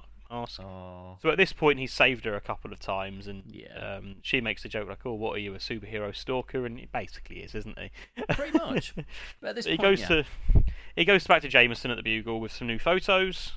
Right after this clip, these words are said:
Speaker 1: Um, Jameson goes on about the Goblin and also how he's gonna try and frame Spider-Man to be a menace, essentially.
Speaker 2: He
Speaker 1: Which
Speaker 2: does,
Speaker 1: Peter's
Speaker 2: and
Speaker 1: not
Speaker 2: it
Speaker 1: happy about.
Speaker 2: Is this the bit where the Goblin bursts
Speaker 1: It is.
Speaker 2: through the window?
Speaker 1: We just see,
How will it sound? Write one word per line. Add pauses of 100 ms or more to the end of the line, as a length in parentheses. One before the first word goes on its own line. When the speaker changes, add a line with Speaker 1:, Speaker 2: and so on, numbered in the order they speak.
Speaker 1:
Um, (1200)
Jameson
goes
on
about
the
Goblin
and
also
how
he's
gonna
try
and
frame
Spider-Man
to
be
a
menace, (180)
essentially. (480)
Speaker 2:
He
Speaker 1:
Which
Speaker 2:
does,
Speaker 1:
Peter's
Speaker 2:
and
Speaker 1:
not
Speaker 2:
it
Speaker 1:
happy
about. (340)
Speaker 2:
Is
this
the
bit
where
the
Goblin
bursts
Speaker 1:
It
is.
Speaker 2:
through
the
window? (1120)
Speaker 1:
We
just
see,